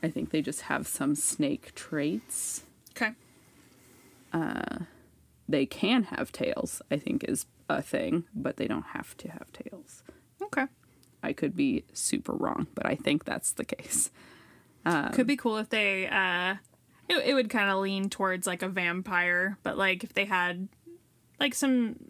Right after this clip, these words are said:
Speaker 2: some, like, defined canine type teeth,
Speaker 1: Uh-huh.
Speaker 2: and maybe there was part of, like, a venom attribute to that. And then
Speaker 1: Yeah.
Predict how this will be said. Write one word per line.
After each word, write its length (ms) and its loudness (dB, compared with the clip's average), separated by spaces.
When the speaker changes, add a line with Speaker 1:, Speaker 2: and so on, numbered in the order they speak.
Speaker 2:
some, 240 2
like, 420 0
defined 580 0
canine 680 -4
type 240 0
teeth, 160 2
Speaker 1:
Uh-huh. 580 4
Speaker 2:
and 200 4
maybe 360 0
there 240 -2
was 160 -2
part 240 0
of, 160 -6
like, 320 -6
a 100 0
venom 360 -4
attribute 480 -4
to 140 -4
that. 340 2
And 180 2
then 360 2
Speaker 1:
Yeah. 40 -6